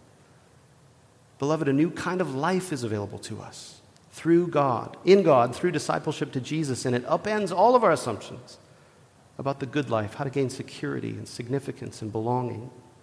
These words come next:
and the allegiances that we've made to secure those things for ourselves. Jesus invites us today instead to let go of our hopeless significance projects, our ill-fated security schemes, and instead take up the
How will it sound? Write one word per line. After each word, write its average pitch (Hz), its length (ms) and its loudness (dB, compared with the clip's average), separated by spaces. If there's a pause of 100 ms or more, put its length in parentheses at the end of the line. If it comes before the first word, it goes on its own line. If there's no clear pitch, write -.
(960)
and 120 100 0
the 127 80 6
allegiances 143 680 4
that 120 160 2
we've 123 200 -4
made 117 240 -4
to 110 60 -6
secure 113 400 -6
those 110 240 -8
things 110 240 -8
for 117 160 -8
ourselves. 117 540 -8
Jesus 139 340 -2
invites 120 340 0
us 113 120 -12
today 113 420 0 (260)
instead 131 500 4
to 123 80 0
let 131 340 4
go 107 360 2 (640)
of 113 120 0
our 110 140 4
hopeless 139 680 0
significance 123 600 -4
projects, 107 580 -2
our 107 200 -6
ill-fated 147 500 2
security 117 460 -6
schemes, 120 420 -4
and 110 100 -4
instead 110 460 -4
take 131 220 -2
up 131 180 -2
the 120 120 -6